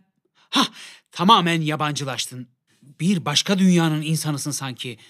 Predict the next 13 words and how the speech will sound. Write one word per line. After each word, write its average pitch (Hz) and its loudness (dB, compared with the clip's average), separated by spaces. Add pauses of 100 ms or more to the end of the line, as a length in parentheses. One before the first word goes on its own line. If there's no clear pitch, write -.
(480)
Seni 214 0
ilk 226 4
halin 175 2
gibi 160 0
istiyorum 160 0
Antonio. 156 -2 (960)
Kendini 294 4
bulmayı 185 2
dene. 165 -4 (340)
O 208 2
bana 180 4
hakaret 156 -4
eden, 120 -8